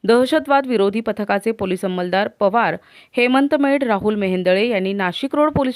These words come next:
ठाणे हद्दीत हॉटेल आणि लॉजिंग बोर्डिंग चेक करत असताना रेल्वे स्टेशनजवळ साई लॉज मध्ये थांबलेल्या संशयितांकडे चौकशी केली असता या संशयित टोळीचा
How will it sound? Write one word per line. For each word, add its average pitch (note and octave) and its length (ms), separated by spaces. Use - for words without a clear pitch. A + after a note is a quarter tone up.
ठाणे B3 160
हद्दीत G3 380
हॉटेल C4 540
आणि A#3+ 280
लॉजिंग B3 440
बोर्डिंग C#4+ 320
चेक A3+ 260
करत G#3 220
असताना G3 480
रेल्वे C#4+ 340
स्टेशनजवळ D#4 680
साई A3 340
लॉज A3+ 240
मध्ये G3 400
थांबलेल्या G#3+ 520
संशयितांकडे E4 760
चौकशी G#3+ 400
केली G3 240
असता G3 340
या F#3 140
संशयित G3 520
टोळीचा B3+ 360